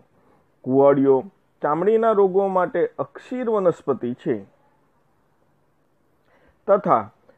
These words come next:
કુવાડિયો પશુની ઘણી બીમારીઓમાં પણ કામમાં આવે છે. કુવાડિયાના પાનનો રસ ગૌમૂત્ર સાથે ભેળવી ખેતીના પાક ઉપર છંટકાવ કરવાથી ચૂસ્યા પ્રકારની જીવાત જેવી કે મોલો,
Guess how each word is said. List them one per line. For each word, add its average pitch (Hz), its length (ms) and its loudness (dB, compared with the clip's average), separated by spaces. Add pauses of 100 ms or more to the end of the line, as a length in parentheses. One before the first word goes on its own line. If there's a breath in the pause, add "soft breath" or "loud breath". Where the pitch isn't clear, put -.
(140)
કુવાડિયો 220 540 4
પશુની 185 540 0
ઘણી 143 460 -2
બીમારીઓમાં 180 800 0
પણ 202 160 -4
કામમાં 120 440 0
આવે 104 200 -10
છે. 98 220 -18 (680)
કુવાડિયાના 143 600 4
પાનનો 131 520 0
રસ 127 280 2 (480)
ગૌમૂત્ર 208 680 2
સાથે 156 420 0
ભેળવી 120 580 -2 (360)
ખેતીના 226 460 -2
પાક 180 360 -2
ઉપર 160 280 -2
છંટકાવ 135 600 -2
કરવાથી 131 580 0
ચૂસ્યા 156 540 -4
પ્રકારની 165 560 -4
જીવાત 120 400 0
જેવી 135 360 -2
કે 139 200 -4
મોલો, 117 560 -2